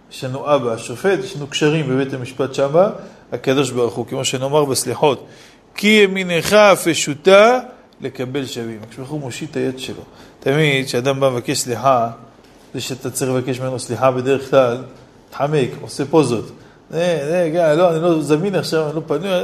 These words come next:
עושה ככה, פוזות. ככה זה בנוהג שבעולם. אבל הקדוש ברוך הוא מחכה שתבוא, "הנה היד שלי פשוטה לקבל שווים".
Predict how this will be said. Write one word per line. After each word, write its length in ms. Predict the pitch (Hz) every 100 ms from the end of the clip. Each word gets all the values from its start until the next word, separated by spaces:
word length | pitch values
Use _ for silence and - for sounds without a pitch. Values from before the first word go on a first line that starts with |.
| - 302
עושה 280 | 214 208
ככה, 360 | 185 175 143 135 131 - - -
פוזות. 440 | 208 143 120 - - - - -
ככה 200 | 339 233
זה 100 | 180
בנוהג 320 | 196 208 185
שבעולם. 500 | - 147 139 135 113 101 - - _ - -
אבל 260 | 123 127 143
הקדוש 440 | 139 151 202 247
ברוך 220 | 190 190 -
הוא 120 | 339
מחכה 600 | 262 240 240 - 381 311
שתבוא, 420 | - 285 320 294
"הנה 220 | 330 285
היד 260 | 240 262 -
שלי 220 | 226 220
פשוטה 520 | - 202 165 220 254 254 - - _ -
לקבל 380 | 143 165 175 151
שווים". 360 | 143 127 110